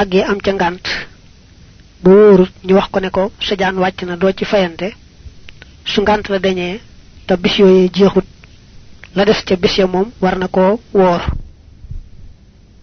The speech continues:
Wa qada fay na fi nafli ci koorug naafila bil amdi ca tey ga alxaraami ga di aj araam,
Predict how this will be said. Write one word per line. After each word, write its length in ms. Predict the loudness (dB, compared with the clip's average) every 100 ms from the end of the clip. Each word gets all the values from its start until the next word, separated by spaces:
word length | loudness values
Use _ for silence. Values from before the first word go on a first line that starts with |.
| -20 -20 -20 -20 -20 -20 -20 _ -20 -10 -6
Wa 100 | -4
qada 400 | -4 -2 0 0
fay 260 | 2 0
na 120 | 0 -4 -10 -20 -20 -20 -20 -20 -20 -20 -20 -8
fi 160 | -4
nafli 400 | -2 -4 -4 -6 -6
ci 100 | -2
koorug 300 | 0 0 -2
naafila 520 | -4 -4 -4 -4 -6 -12 _ -6
bil 120 | -4 -4
amdi 300 | -6 -4 -4
ca 140 | -4
tey 200 | -2 -2
ga 160 | -2 -6 -8 -8
alxaraami 600 | -6 -4 -4 -4 -4 -4
ga 100 | -4
di 120 | -2
aj 140 | -4 -6
araam, 320 | -8 -6 -8